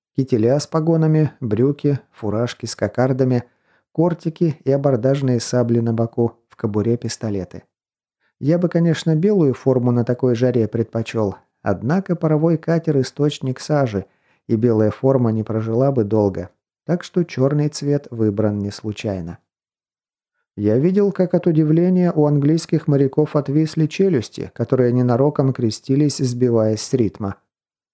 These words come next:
Кем мы им казались? Инопланетными пришельцами? Чертями, вышедшими из преисподней и прихватившими с собой котел для пыток грешников?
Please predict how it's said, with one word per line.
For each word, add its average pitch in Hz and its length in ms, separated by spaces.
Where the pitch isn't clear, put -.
Кем 110 260
мы 151 180
им 156 160
казались? 147 600
Инопланетными 117 880
пришельцами? 120 800
Чертями, 190 580
вышедшими 127 640
из 123 140
преисподней 151 720
и 135 240
прихватившими 139 800
с 135 60
собой 143 400
котел 156 420
для 143 180
пыток 143 340
грешников? 135 720